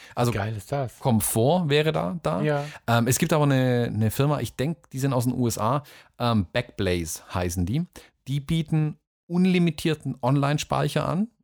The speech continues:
Speaker 1: unlimitiert Ausrufezeichen, ähm, für, ich glaub, die günstigste, äh, Lösung ist ein, ein Zweijahresplan, wo man dann, glaub, nicht mal hundert Dollar zahlt für zwei Jahre.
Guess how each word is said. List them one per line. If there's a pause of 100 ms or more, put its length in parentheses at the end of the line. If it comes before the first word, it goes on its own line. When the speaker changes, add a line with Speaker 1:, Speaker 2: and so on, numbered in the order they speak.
(120)
Speaker 1:
unlimitiert
Ausrufezeichen, (380)
ähm,
für,
ich
glaub,
die
günstigste, (120)
äh, (240)
Lösung
ist
ein,
ein
Zweijahresplan,
wo
man
dann, (240)
glaub,
nicht
mal
hundert
Dollar
zahlt
für
zwei
Jahre.